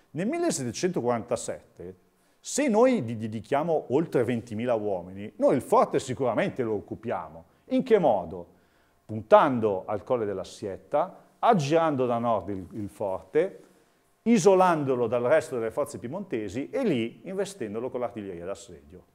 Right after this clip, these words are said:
Capo, questo, questo piano è sicuramente vincente, però condizio sine qua non, il Colle della Sietta deve essere messo in sicurezza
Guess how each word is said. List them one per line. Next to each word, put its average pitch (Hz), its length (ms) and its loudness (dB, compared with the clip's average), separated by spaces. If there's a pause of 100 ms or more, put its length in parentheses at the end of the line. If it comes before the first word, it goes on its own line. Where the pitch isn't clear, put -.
(480)
Capo, 113 500 0
questo, 127 320 -4
questo 139 360 -4
piano 190 720 0
è 135 140 0
sicuramente 110 1120 -6 (680)
vincente, 92 760 -8 (360)
però 170 680 10 (640)
condizio 123 640 -2
sine 147 340 0
qua 123 140 0
non, 185 440 2 (520)
il 104 180 -8
Colle 156 320 6
della 110 200 0
Sietta 156 500 -2
deve 101 240 -4
essere 113 340 -6
messo 135 340 -8
in 151 60 -8
sicurezza 147 800 -2